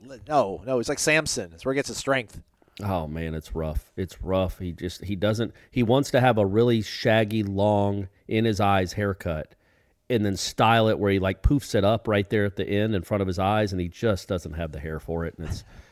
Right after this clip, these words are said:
Speaker 2: it bothers me and his mom to death, but we can't do anything. It's his hair, right?
Speaker 1: It is.
Speaker 2: Um, but anyway,
Speaker 1: His
Speaker 2: um,
Speaker 1: body, his
Speaker 2: so
Speaker 1: choice.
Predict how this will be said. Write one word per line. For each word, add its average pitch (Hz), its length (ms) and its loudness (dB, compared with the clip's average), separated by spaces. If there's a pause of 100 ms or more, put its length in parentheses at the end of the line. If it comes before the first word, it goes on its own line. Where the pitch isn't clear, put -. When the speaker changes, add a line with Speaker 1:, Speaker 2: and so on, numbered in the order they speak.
(100)
Speaker 2:
it 101 160 2
bothers 110 460 4 (240)
me 110 240 0
and 95 100 2
his 87 120 -2
mom 92 420 -2
to - 100 -8
death, 85 400 -2
but 85 220 -4
we 90 140 -4
can't 175 240 4
do 196 80 12
anything. 147 180 8
It's 139 140 2
his 151 120 4
hair, 147 220 6
right? 117 260 2 (140)
Speaker 1:
It 117 120 -4
is. 170 140 0
Speaker 2:
Um, 113 400 4 (360)
but 202 100 10
anyway, 160 380 10
Speaker 1:
His 143 160 4
Speaker 2:
um, 135 80 8
Speaker 1:
body, 165 260 12
his 147 160 4
Speaker 2:
so 175 80 8
Speaker 1:
choice. 156 380 6